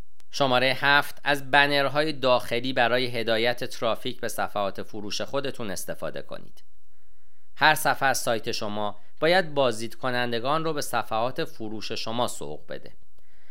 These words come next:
مهم نیست که این یک پست وبلاگ، صفحه توضیحات یا حتی صفحه تماس شما باشه.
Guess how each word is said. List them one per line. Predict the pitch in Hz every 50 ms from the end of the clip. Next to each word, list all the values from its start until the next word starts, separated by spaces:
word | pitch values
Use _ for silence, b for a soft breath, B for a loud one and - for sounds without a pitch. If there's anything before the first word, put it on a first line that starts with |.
| - - -
مهم | 175 180 196 208 202
نیست | 202 208 196 - - -
که | 127
این | 113 107 110 110
یک | 113 - -
پست | - 117 107 - - -
وبلاگ، | 113 101 101 110 110 107 98 104 107 104 104 101 101
صفحه | - - - 110 101 - - 110 107 104
توضیحات | - - 113 104 104 98 104 101 95 101 107 98 - -
یا | 104 98
حتی | 104 101 - - 110
صفحه | - - 104 95 - 110 107
تماس | 95 - 98 98 98 95 92 - -
شما | 95 - 92 90 90 87 82
باشه. | 82 82 78 - - 65